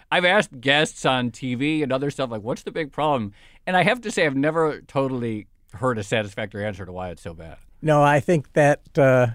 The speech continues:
Speaker 2: it, it, it is funny that, that, uh, for as good as that situation is,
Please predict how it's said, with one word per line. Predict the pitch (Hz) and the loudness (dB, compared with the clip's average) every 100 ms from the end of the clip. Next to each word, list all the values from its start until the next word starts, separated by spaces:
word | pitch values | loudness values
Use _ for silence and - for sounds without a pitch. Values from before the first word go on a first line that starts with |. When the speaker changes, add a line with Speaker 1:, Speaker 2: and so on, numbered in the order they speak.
| - - 170 | -6 -6 -2
Speaker 2:
it, | 170 165 | 0 2
it, | 143 117 170 - | 0 0 -2 -2
it | 143 | 2
is | 143 147 | 4 2
funny | - 151 143 | 2 2 4
that, | 127 127 - _ _ _ 151 | 2 0 -4 _ _ _ -6
that, | 117 120 127 | -6 -4 -4
uh, | 113 113 - | -2 -6 -8
for | - 135 | 0 0
as | 120 | 2
good | 120 165 | 6 6
as | 147 | 6
that | 131 123 | 4 2
situation | - 135 123 135 175 147 131 | 0 0 2 4 4 4 4
is, | 175 117 113 | 4 4 0